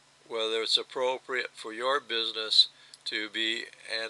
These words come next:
AdWords. Now, here's some key considerations. You, if you can, typically want to be above the fold. Now, again,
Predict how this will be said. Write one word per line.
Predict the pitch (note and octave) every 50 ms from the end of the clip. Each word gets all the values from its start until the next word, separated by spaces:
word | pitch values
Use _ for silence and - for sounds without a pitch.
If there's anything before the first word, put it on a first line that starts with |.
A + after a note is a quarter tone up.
| A2 A2
AdWords. | A2+ A2 G#2+ G#2 G2+ F2 D#2+ D#2 D2 - - - - - - -
Now, | F#2+ F#2 F#2
here's | A2 A#2+ B2+ C3+ C3
some | - D#3 C#3 -
key | - - D3 C#3 -
considerations. | - D3 B2+ - - D#3 C#3+ C3+ C3 B2 A#2+ A2+ G#2+ G2+ F#2 - - - - - - - - - - - - - - - - - - - - G#2
You, | G2+ G2+ G#2+ - - -
if | - - -
you | - G2+ - -
can, | - E3 F3+ D#3+ D3+ D3+ D#3+ - _ _ _ _ _ - - - - -
typically | - D3+ D3+ - C#3+ - - C#3+ C3+
want | B2 B2 B2+ B2+ B2 B2
to | A#2+ G#2+
be | - A2+ A#2+ B2
above | A#2 G#2+ G2+ - - A2 A2+ A#2 A2+ G#2+ -
the | A#2+ G#2+
fold. | - - B2+ A2 G#2 G2+ F#2+ F2 -
Now, | F2+ F2+ F2+ F2+
again, | F2+ G#2 G#2+ A2 B2